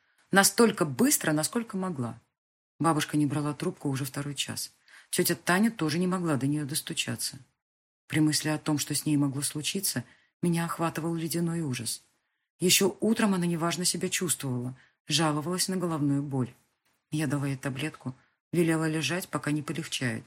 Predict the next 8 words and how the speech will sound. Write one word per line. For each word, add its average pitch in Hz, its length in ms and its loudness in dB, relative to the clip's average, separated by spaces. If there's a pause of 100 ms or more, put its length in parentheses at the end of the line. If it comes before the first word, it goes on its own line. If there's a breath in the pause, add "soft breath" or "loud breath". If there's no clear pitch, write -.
(360)
и 165 60 -6
ушла 156 280 -4
на 151 100 -2
работу. 139 400 -10 (680)
Задохнувшись, 175 680 2
привалилась 160 560 0
к - 80 -4
стене. 151 440 -2